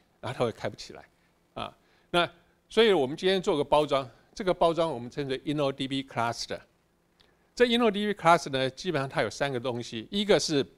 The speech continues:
一个工具，就是我前面讲的 MySQL Share。MySQL Share 里面它有很多的A P I，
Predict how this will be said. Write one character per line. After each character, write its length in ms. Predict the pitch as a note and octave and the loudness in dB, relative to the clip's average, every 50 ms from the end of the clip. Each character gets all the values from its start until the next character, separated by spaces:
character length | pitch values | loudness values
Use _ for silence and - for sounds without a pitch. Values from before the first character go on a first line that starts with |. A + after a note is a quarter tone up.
| _ _ _ _ _ _ _ _ _ _ _ _ _ _ _ _ | _ _ _ _ _ _ _ _ _ _ _ _ _ _ _ _
一 80 | - E3+ | -4 -2
个 80 | F3 D#3 | -2 2
工 240 | - F#3+ F3+ F#3+ | 4 4 4 4
具， 200 | F#3 E3+ A#2 - - _ _ _ _ _ _ _ | 2 0 -2 -2 -8 _ _ _ _ _ _ _
就 80 | _ D#3+ | _ -10
是 120 | C#3 - | -6 -6
我 120 | C#3 G2+ G2+ | -6 -6 -8
前 160 | - - G#2 | -8 -10 -10
面 120 | A#2 A#2+ | -8 -8
讲 160 | G#2 - F2+ G2 | -6 -6 -8 -8
的 80 | F#2+ | -8
MySQL 320 | F#2 E2+ - - - G#2+ G2 | -12 -14 -12 -10 -10 -10 -10
Share。 260 | - - - G2 - _ _ _ _ _ _ _ _ _ | -8 -8 -8 -8 -8 _ _ _ _ _ _ _ _ _
MySQL 260 | - C3+ F#3 A3 A#3+ - | 2 2 4 4 2 4
Share 160 | - A#3 F#3 | 4 4 4
里 60 | C3 | 4
面 140 | C3 D3 C#3 | 0 -4 -2
它 120 | B2 E3 | 0 0
有 80 | C#3+ A2+ | 0 0
很 160 | - F#2+ F#2 | -2 -6 -6
多 140 | G2 B2+ B2 | -6 -4 -4
的 80 | A2+ | -4
A 160 | - B2+ B2 B2 | -4 -4 -6 -6
P 240 | - - C3 B2 | -8 -6 -4 -2
I， 140 | A#2+ A#2 A#2+ | -2 -2 -4